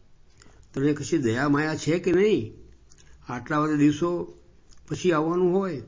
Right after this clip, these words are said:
ક્ષણથી તે દિવસ સુધી, દિવસથી તે માસ સુધી, માસથી તે વર્ષ સુધી,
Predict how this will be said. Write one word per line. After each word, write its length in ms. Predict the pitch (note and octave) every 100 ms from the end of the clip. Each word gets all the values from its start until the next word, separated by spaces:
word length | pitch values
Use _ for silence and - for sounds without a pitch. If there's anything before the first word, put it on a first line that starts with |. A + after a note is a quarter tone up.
| - - - - -
ક્ષણથી 640 | - C3+ D3+ D3+ F3 E3+ - - - -
તે 80 | C3+
દિવસ 240 | C#3 F#3
સુધી, 500 | - C3 G#2 F#2+ G2+ - - - - -
દિવસથી 540 | C#3 D#3+ D#3 D#3+ D#3 D3 - -
તે 60 | C3+
માસ 300 | A2+ C#3 E3+
સુધી, 540 | - A#2 G2+ G2 G2 - - - - C#3
માસથી 640 | C3 D#3+ - D#3+ D3+ D3+
તે 300 | - - A#2
વર્ષ 180 | B2 D#3+
સુધી, 460 | - A2+ G2+ F#2